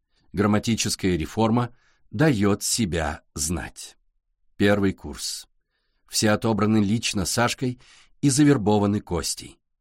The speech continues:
Кто должен возродить речь и служить ей? Если бы этот первый курс был сейчас хотя бы на третьем году обучения. Но проклятый физрук опять был прав.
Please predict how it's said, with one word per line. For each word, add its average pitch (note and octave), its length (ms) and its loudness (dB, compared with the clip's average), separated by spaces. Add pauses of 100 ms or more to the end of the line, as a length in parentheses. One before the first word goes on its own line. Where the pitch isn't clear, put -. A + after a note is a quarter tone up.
(400)
Кто B2+ 200 -2
должен C3+ 560 2
возродить A#2+ 600 0
речь C3 420 0 (300)
и E3+ 100 2
служить G#2 640 0
ей? D#2 400 -8 (400)
Если B2 300 0
бы A2 80 0
этот B2 300 -2
первый G#2+ 300 2
курс G#2 440 -6
был A#2+ 220 -2
сейчас - 420 -4
хотя A#2+ 320 -4
бы A2 80 -2
на G2+ 140 2
третьем A2 500 -2
году F#2+ 280 -2
обучения. G2 760 -4 (720)
Но A2 140 0
проклятый D#3 480 0
физрук D3 640 0
опять C#3+ 400 0
был A2 220 -2
прав. - 500 -8